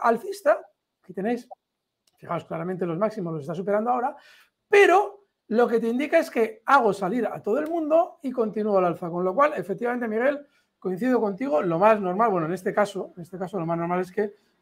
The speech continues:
tienda el valor a duplicar parte del movimiento lateral, bueno,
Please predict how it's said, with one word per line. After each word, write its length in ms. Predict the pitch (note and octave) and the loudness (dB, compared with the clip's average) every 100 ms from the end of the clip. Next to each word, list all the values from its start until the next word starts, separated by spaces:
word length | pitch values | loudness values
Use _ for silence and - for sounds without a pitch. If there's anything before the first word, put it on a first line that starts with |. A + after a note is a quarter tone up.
| _ | _
tienda 300 | G#3+ G#3+ G#3+ | 0 4 6
el 60 | |
valor 280 | G#3 G#3 A#3+ | 6 6 6
a 80 | G#3 | 2
duplicar 560 | F#3+ F#3 F3 A#3 A3+ A3+ | 0 -2 0 4 4 4
parte 280 | A3 A3 | 0 2
del 100 | G3+ | 0
movimiento 400 | F3+ F3+ F3+ E3+ | 0 -2 -2 0
lateral, 480 | E3 E3 B3+ C4+ C#4 | 0 0 0 2 0
bueno, 220 | G#3+ D#3+ | -2 -8